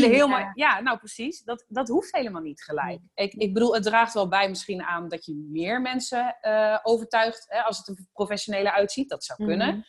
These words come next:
Speaker 2: Mhm, mhm.
Speaker 1: Maar voor het begin is dat prima. Je kan prima beginnen met inderdaad, eh, ja, wat je zegt, inderdaad een Facebookgroep waar je je waarden in deelt. Of, eh, of nou, wat ik al zei, dat het gewoon alleen in een soort van mailfunnel gaat. Dat je daar iets, eh, iets mee doet. Met mail en Vimeo werk bijvoorbeeld.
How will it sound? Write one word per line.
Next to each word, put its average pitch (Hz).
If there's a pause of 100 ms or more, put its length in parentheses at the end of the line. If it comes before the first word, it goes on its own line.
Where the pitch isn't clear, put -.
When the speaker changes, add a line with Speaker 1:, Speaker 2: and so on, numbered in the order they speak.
Speaker 2:
Mhm, 196 (100)
mhm. 190
Speaker 1:
Maar 214
voor 277
het 240
begin 359
is 294
dat -
prima. 320
Je 220
kan 277
prima 359
beginnen 220
met 208
inderdaad, 196 (420)
eh, 202
ja, 214 (120)
wat 196
je 190
zegt, 269
inderdaad 165
een 160
Facebookgroep 214
waar 226
je 226
je 226
waarden 220
in 220
deelt. 220
Of, 170
eh, 160
of 202
nou, 185
wat 160
ik 165
al 170
zei, 143
dat 160
het 185
gewoon 175
alleen 175
in 175
een 165
soort 165
van 196
mailfunnel 269
gaat. 247
Dat 202
je 202
daar 208
iets, 240
eh, 233
iets 220
mee 226
doet. 208
Met 180
mail 185
en 156
Vimeo 220
werk 214
bijvoorbeeld. 220